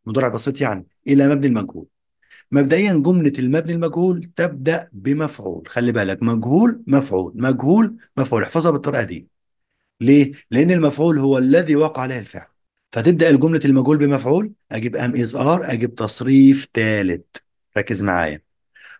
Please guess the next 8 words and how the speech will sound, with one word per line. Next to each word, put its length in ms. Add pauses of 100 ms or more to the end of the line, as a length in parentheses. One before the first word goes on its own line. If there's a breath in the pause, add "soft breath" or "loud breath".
Farmers 560 (480)
grow 500 (380)
plants. 560 (520)
أول 160
حاجة 220
هنا 80
كلمة 200
farmers، 500